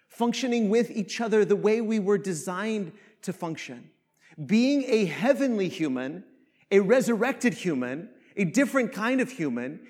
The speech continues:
is being the kind of human we were actually created to be in the very beginning. This is the way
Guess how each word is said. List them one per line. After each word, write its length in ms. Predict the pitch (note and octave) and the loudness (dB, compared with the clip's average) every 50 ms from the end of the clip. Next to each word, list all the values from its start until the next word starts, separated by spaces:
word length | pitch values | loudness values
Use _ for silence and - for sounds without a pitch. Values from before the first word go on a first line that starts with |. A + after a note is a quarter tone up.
| - - | -8 -2
is 180 | G#3 G#3+ E3 D3+ | 0 0 0 -2
being 380 | F3+ G#3 A#3+ B3+ C4+ C#4+ C4+ | -2 0 2 2 2 2 2
the 60 | A#3 A#3 | 0 -2
kind 320 | - - A3 B3 B3+ B3 | -4 -6 -4 -2 -2 -2
of 80 | A#3 - | -2 -2
human 380 | - B3 C4 B3 A#3+ A3 G3 | -2 -2 0 0 0 0 2
we 120 | F#3 B3+ C4+ | 2 2 2
were 180 | C4 B3 A#3+ A#3+ - - | 2 0 -2 -2 -6 -8
actually 520 | A#3 B3+ C4+ - - - C4+ B3+ A#3+ A3+ | -6 -6 -6 -6 -6 -6 -4 -2 -2 -4
created 580 | - - - G#3+ G3+ G#3 B3+ C#4 C4+ C4+ F#3+ - | -4 -6 -4 0 0 2 2 2 0 -2 -2 -4
to 80 | A3 | -6
be 340 | E3 - C4 C4 B3+ A#3+ A#3 | -4 -2 -2 -2 -2 -2 -4
in 240 | - - A3+ A3+ A3+ | -4 -4 -2 0 0
the 60 | A3 | 0
very 280 | D#3+ G#3 A3 A3+ A#3+ B3+ | 2 2 2 2 2 0
beginning. 560 | F#3+ C4 A3 E3+ D4+ E4 D4+ B3+ F3 D3+ - - - - - | -2 -2 0 0 2 2 2 0 -2 -4 -8 -12 -16 -16 -12
This 400 | E3+ E3 G3 D4 D4+ D4+ - - | -8 -2 0 0 2 0 0 -2
is 140 | D4+ C4+ A3 | -2 -2 0
the 80 | D4+ C4+ | 0 0
way 340 | F#3 G#3 G3+ G#3+ A3+ - | 0 0 2 2 0 0